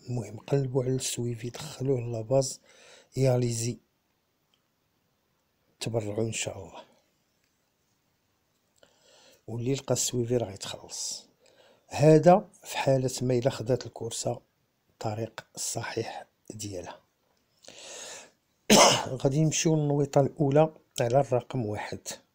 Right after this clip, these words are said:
قال لكم مولاه مع غايون جوناثان اون بيل بيرفورمانس، يعني العود راه مزيان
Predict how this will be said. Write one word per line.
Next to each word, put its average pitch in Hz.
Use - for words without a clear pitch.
قال 127
لكم 127
مولاه 123
مع 127
غايون 123
جوناثان 123
اون 123
بيل 135
بيرفورمانس، 110
يعني 110
العود 113
راه 110
مزيان 110